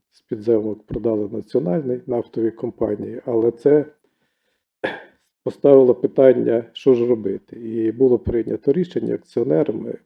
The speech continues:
повністю перейти на підготовку нових об'єктів, на нарощування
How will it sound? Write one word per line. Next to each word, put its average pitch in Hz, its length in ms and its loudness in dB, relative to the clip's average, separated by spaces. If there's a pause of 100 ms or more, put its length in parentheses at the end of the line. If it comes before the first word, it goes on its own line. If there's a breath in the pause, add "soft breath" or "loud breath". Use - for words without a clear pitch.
повністю 135 500 6
перейти 110 580 0
на 104 240 -6
підготовку 107 760 -4
нових 104 440 -10
об'єктів, 127 640 -6
на 113 120 -8
нарощування 113 920 -2